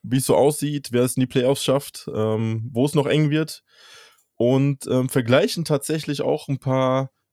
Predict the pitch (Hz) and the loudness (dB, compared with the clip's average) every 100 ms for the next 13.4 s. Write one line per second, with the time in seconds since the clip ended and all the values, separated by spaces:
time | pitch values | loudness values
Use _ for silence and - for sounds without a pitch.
0 | _ _ 92 151 214 - 104 98 92 90 | _ _ 0 2 0 -4 0 0 0 -2
1 | 95 95 98 98 101 - 104 120 123 - | -2 -2 -2 -4 -6 0 0 2 -2 -4
2 | 120 123 - 165 156 147 151 147 135 185 | -4 -4 -2 0 0 0 -4 -4 -4 -6
3 | - 120 110 107 113 117 110 110 107 98 | -8 -8 -4 0 0 0 -4 -4 -4 0
4 | 113 113 104 110 123 107 113 107 - 101 | 0 -2 -2 0 0 0 -4 -4 -4 -2
5 | 117 151 175 _ _ _ _ _ _ _ | 0 -2 -4 _ _ _ _ _ _ _
6 | - 110 107 110 107 101 - - - 127 | -6 -4 -2 -2 -2 -4 -10 -20 -8 -8
7 | - 120 - 123 107 113 107 92 92 90 | -4 -2 2 2 2 -2 -2 0 0 0
8 | 92 90 87 85 - 82 85 90 - - | -2 -4 -4 -4 -4 -4 -4 -6 -6 -8
9 | - _ _ - - _ _ - 170 123 | -18 _ _ -20 -20 _ _ -4 0 2
10 | 92 85 - - 101 _ _ _ _ 87 | 2 0 -4 -10 -18 _ _ _ _ -2
11 | 87 90 165 247 _ - - _ _ _ | 0 2 0 -2 _ -20 -20 _ _ _
12 | _ _ - 143 - 160 - 110 113 120 | _ _ -6 -6 -2 -4 -2 0 0 0
13 | 123 123 127 123 | -2 -2 -4 -6